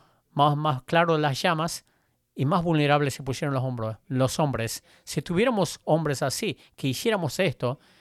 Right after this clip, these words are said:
que ese sea tu punto de comienzos. Yo no sé si puedo entrar en un grupo, estoy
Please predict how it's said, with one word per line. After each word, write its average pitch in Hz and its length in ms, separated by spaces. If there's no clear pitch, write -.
que - 100
ese 208 180
sea 220 240
tu 170 180
punto 269 260
de 165 120
comienzos. 151 640
Yo 269 220
no 240 120
sé 240 140
si - 120
puedo 214 180
entrar 190 200
en 180 60
un 170 60
grupo, 175 380
estoy 220 300